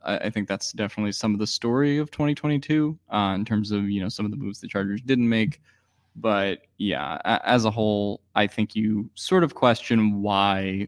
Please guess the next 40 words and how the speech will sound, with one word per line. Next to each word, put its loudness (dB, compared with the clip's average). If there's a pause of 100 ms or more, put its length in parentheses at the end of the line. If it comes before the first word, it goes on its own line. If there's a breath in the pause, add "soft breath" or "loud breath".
there's 0
been -2
so 0
many 2
of, -2 (440)
so 4
much 4
development 2
in 0
terms 0
of, -2 (180)
you -4
know, -6
some -6
of -6
the, -6 (140)
you -4
know, -10
uh, -2 (1040)
depth 2
guys 4
on 2
the 4
defense 2
versus 0
there -2
just -6
hasn't -2
been 0
that -2
same 0 (460 soft breath)
development 6
of -4
some 2
of 2
the -4
depth -2
guys 0
on -2
offense. 0